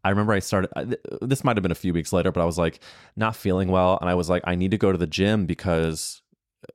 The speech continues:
that's the only way I'll be accepted by these people." And my girlfriend was like,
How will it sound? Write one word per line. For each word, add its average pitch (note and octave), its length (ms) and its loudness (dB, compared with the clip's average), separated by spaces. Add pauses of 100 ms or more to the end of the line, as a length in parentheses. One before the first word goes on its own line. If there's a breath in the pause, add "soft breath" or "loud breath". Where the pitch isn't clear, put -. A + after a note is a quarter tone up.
that's F2+ 500 -4
the G2 160 0
only F#2 260 2
way F2+ 140 4
I'll E2+ 100 2
be E2+ 120 0
accepted F2+ 560 -2
by E2 160 2
these D#2+ 180 -4
people." E2 580 0
And F2+ 160 -2
my F2 240 0
girlfriend G#2+ 600 0
was A2 120 -6
like, A#2+ 200 -2